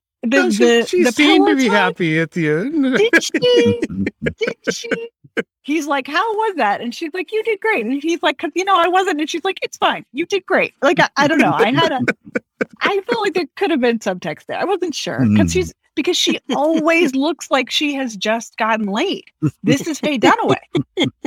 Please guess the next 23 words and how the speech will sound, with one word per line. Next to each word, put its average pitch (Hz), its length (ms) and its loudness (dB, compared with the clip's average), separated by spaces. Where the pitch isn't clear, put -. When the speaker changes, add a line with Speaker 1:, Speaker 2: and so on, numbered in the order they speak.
Speaker 2:
Her 370 160 2
hair 392 440 2
is 233 300 0
always 320 500 0
like, 196 400 -4
"Oh 302 160 -4
my 220 160 -4
God, 277 340 0
I 302 60 -2
just 226 160 -10
had 226 160 -8
the 220 60 -6
best 262 240 -4
sex 311 200 -6
of 269 60 -10
my 294 120 0
life." 311 280 0
And 185 140 -16
what 233 120 -4
her 269 100 -6
hair 262 220 0
looks 233 220 -6
like 196 140 -4